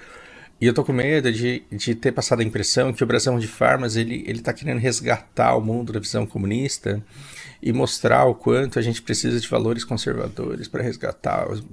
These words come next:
os morais e os valores da sociedade, pra gente ser mais progressista. E sem, sem,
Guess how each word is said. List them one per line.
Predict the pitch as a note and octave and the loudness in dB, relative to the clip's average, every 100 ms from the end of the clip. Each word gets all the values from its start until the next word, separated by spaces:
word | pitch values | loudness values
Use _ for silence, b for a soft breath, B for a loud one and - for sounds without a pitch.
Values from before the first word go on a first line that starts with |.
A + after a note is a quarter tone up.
| - - | -18 -16
os | - - | -14 -14
morais | - - - - - A2+ | -12 -12 -10 -12 -14 -12
e | |
os | F#2+ | -12
valores | - - - A2 - A2+ | -12 -8 -4 -4 -4 -8
da | - | -10
sociedade, | - - - - - - - - | -10 -8 -10 -8 -8 -6 -8 -8
pra | - | -8
gente | A2+ - | -8 -8
ser | B2+ | -8
mais | - G#2+ _ _ _ _ _ _ _ _ _ _ - | -8 -12 _ _ _ _ _ _ _ _ _ _ -12
progressista. | - - - - - A2 G2+ B B B B _ _ - | -10 -12 -14 -8 -6 -6 -8 B B B B _ _ -8
E | - - | -8 -6
sem, | - C#3+ A#2 G2+ | -4 0 -2 -4
sem, | - - - | -6 -4 -4